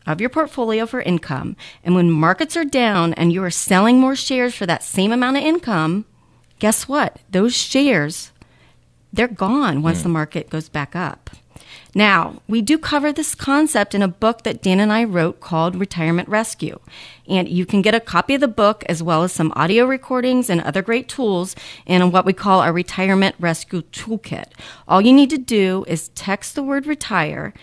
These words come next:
Speaker 1: to five five five eight eight eight. You'll get a prompt, put in your address so we can send it out to you.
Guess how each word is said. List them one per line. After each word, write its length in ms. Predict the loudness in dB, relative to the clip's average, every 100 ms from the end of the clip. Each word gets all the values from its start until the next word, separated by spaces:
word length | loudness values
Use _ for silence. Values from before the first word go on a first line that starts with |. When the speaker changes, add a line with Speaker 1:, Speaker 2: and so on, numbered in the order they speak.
| -20 -14
Speaker 1:
to 80 | -10
five 320 | 0 0 2
five 240 | 0 -2
five 420 | -2 -4 -4 -6 -6
eight 160 | -2 2
eight 140 | 2
eight. 340 | 2 0 -4 -16 -20 -20 -10
You'll 100 | -6
get 180 | 0 0
a 60 |
prompt, 540 | 0 0 0 0 -6 -18 -8
put 140 | 0
in 100 | 2
your 120 | 2
address 420 | 2 2 0 -2 -2
so 100 | -4
we 80 |
can 140 | -2 -2
send 220 | -2 0
it 80 | 0
out 180 | -2 -4
to 120 | -6
you. 260 | -6 -8